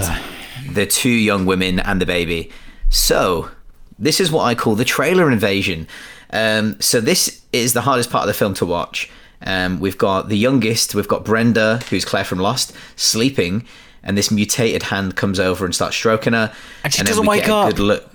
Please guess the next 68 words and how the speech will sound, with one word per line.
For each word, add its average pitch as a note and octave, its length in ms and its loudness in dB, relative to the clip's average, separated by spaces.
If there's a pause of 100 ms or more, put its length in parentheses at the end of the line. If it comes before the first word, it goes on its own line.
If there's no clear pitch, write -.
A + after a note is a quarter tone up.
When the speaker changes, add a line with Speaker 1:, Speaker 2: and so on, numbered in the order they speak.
(340)
Speaker 2:
Like, E3 140 0
literally, F3 460 2
there's B2+ 140 2
Speaker 1:
Why D3 100 2
would F3 180 4
Speaker 2:
so G#3 60 4
Speaker 1:
you? G3 60 2
Speaker 2:
much G3 160 0
touching - 400 -2
going C#3 300 2
on, A2+ 80 -2
and A2 100 -4
she's A#2 220 -6
not C#3 240 4
waking C3+ 380 2
up. B2 280 2
It's A#2 120 -16
weird. G2+ 360 -2 (1600)
Speaker 1:
Yeah, C#3+ 140 4
but, A#2 220 2
like, A2+ 180 0
maybe C3+ 220 4
Speaker 2:
If - 20 4
I E3+ 60 6
Speaker 1:
that's, - 140 2
Speaker 2:
slept - 180 4
Speaker 1:
like, - 100 2
Speaker 2:
in - 60 4
your D3 100 4
Speaker 1:
maybe C#3+ 100 2
Speaker 2:
house C3+ 200 2
and C3 80 0
you C3+ 60 2
touched C#3 260 0
my C3+ 120 4
face, G#2+ 320 0
mate, A2+ 140 -2
I'll A#2+ 160 2
wake A2+ 260 0
up A2+ 160 -4
and G2+ 100 -6
slap - 300 -4
you F#2+ 120 -6
back. D#2+ 300 -8
I'm G2+ 260 -4
telling G2 320 -4
you F#2 100 -8
now. F2+ 100 -6
Speaker 1:
Not A2 160 2
if A#2 120 0
I A#2+ 60 0
did G#2+ 180 0
tender, B2 320 2
mate. G2+ 220 0
Like, F#2+ 220 -2
you G#2 180 0
should B2 200 2
see D3 100 2
how C3 80 2
tender D3 320 2
he F#2 80 2
was. F2+ 320 0
Speaker 2:
<laughs> - 60 -6 (420)
Speaker 1:
Anyway, G#2+ 500 0
he C#3+ 180 0
was E3+ 120 2
super F3+ 220 0
tender. G#2+ 420 2